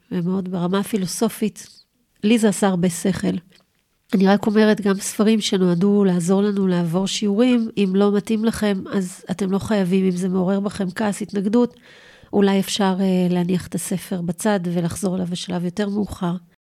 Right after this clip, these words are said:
אבל אם אתם שם, אז, אה, אז לגמרי כדאי. יש את הספרים של סנאיה רומן, שמדיטציה שלה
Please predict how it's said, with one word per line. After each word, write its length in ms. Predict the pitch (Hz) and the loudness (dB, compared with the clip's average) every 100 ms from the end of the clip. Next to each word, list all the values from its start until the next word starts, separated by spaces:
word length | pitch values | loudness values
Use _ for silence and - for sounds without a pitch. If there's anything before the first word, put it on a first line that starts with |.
| _ - | _ -6
אבל 240 | 175 190 | -2 0
אם 100 | 214 | 2
אתם 240 | 220 214 190 | 0 0 -2
שם, 340 | - 208 196 180 | 2 2 2 0
אז, 200 | 165 180 | -2 0
אה, 400 | 175 170 165 160 - _ - | 2 2 0 -2 -8 _ -4
אז 140 | 175 | -2
לגמרי 420 | 180 185 185 196 | 0 0 0 -2
כדאי. 460 | 175 170 180 208 196 - - - - - - _ _ | -4 -4 -2 0 -2 -6 -20 -20 -20 -20 -20 _ _
יש 220 | 214 226 285 | 2 2 4
את 180 | 269 220 | 2 2
הספרים 1700 | 190 185 180 180 180 180 180 180 269 _ - - _ - - 220 | 2 2 2 2 2 2 0 -2 -6 _ -20 -20 _ -12 -2 0
של 140 | 226 262 | 2 0
סנאיה 420 | - 214 202 190 | 2 2 2 4
רומן, 420 | 175 208 233 247 262 _ - | 4 4 4 2 -2 _ -10
שמדיטציה 1200 | - 185 180 175 180 - 190 196 180 202 185 233 | 0 2 4 4 2 0 0 2 2 0 2 2
שלה 480 | - 208 185 185 | 2 4 4 4